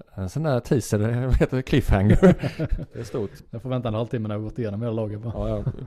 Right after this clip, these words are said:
Speaker 1: Vi kör vidare. Det är jag, eller? Ja, det måste det vara. Eh, Måns Lindbäck. Eh, har jag satt, eh, först skrev han etta,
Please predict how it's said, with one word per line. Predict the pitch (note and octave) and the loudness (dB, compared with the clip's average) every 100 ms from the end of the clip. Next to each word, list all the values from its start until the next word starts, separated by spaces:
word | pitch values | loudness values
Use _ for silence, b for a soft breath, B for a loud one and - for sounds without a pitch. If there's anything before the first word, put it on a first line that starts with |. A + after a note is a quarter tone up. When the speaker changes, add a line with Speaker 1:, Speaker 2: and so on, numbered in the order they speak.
| - - | -16 -8
Speaker 1:
Vi | A#2 C3 | 0 0
kör | C3 C#3 | 2 0
vidare. | D3+ B2+ A2 D3+ - _ _ _ _ _ _ | 2 2 2 -2 -6 _ _ _ _ _ _
Det | A#2+ | -4
är | C3 | -2
jag, | A#2+ F2+ | 0 -2
eller? | C#3 D#3+ | -2 -4
Ja, | G2+ | -6
det | A#2 | -8
måste | A#2+ A#2 | -10 -12
det | A2+ | -12
vara. | A2 G2+ G2+ b b b b - | -12 -14 -20 b b b b -14
Eh, | B2+ C3+ | -8 -6
Måns | D#3 C#3+ C3+ | -4 -4 -6
Lindbäck. | D#3 C3+ A#2 D3+ - - - _ _ _ _ _ _ _ _ _ - - _ _ - | -6 -4 -2 -4 -8 -12 -12 _ _ _ _ _ _ _ _ _ -20 -20 _ _ -6
Eh, | G#2+ G#2+ G#2 | -2 0 0
har | - B2+ | 0 2
jag | A2+ | 2
satt, | - B2+ - - _ _ | 0 -2 -4 -10 _ _
eh, | A2+ G#2+ G#2+ - _ _ _ _ | -6 -4 -6 -10 _ _ _ _
först | - C3+ - | -4 -4 -4
skrev | - - C#3+ A#2+ | -12 -10 -2 -2
han | G#2+ | -2
etta, | A#2+ - - F#2 | -4 -6 -8 -8